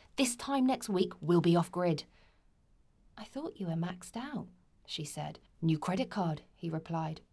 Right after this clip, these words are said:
"Access to credit, essential survival tactic." She thought about all the unopened mail on the table upstairs.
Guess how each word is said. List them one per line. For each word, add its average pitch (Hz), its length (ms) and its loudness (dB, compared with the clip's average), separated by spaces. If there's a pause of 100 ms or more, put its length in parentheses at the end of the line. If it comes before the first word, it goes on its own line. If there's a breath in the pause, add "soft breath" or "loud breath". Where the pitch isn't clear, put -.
(140)
"Access 208 360 -2
to 220 100 -8
credit, 254 440 0
essential 156 380 -2
survival 143 460 -4
tactic." - 520 -14 (1000 soft breath)
She - 180 -6
thought 175 340 0
about 156 240 -2
all 170 220 -2
the 170 180 -2
unopened 170 520 -2
mail 160 360 -4
on 139 100 -6
the 143 100 -4
table 147 420 -6
upstairs. 147 640 -10